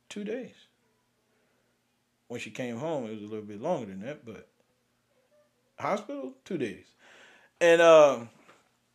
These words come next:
because, like I said, you hear babies crying, right? You hear people excited. You hear nurses coming in and say, "Hey, you know,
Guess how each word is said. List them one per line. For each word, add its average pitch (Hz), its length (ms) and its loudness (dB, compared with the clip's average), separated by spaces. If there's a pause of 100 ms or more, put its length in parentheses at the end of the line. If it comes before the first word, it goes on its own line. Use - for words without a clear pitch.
(500)
because, 170 480 -4
like 151 160 0
I 156 80 2
said, 156 200 -2
you 151 80 -4
hear 151 140 0
babies 131 400 -4
crying, 139 420 -4 (360)
right? 147 300 -6 (1300)
You 131 160 -8
hear 147 220 -2
people 151 520 -4
excited. 139 640 -4
You 135 80 -6
hear 139 260 -4 (220)
nurses 139 400 -2
coming 143 240 -8
in 143 80 -8
and 143 80 -12
say, 147 220 -4
"Hey, 214 320 -8
you 214 220 -12
know, 226 380 -10